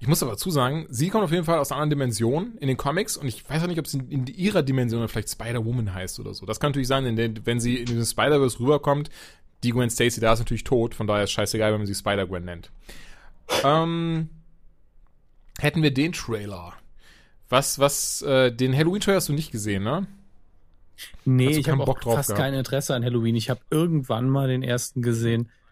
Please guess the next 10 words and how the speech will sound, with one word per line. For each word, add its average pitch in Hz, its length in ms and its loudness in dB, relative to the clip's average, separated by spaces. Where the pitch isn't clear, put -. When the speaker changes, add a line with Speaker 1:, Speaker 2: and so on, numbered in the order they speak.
Speaker 2:
Ich - 160 0
weiß, 127 280 0
wie 135 60 -2
wichtig 127 260 -2
das 120 180 -2
für 120 260 -2
das - 280 -10
Genre 123 460 2
ist, 113 360 -4
aber 107 300 0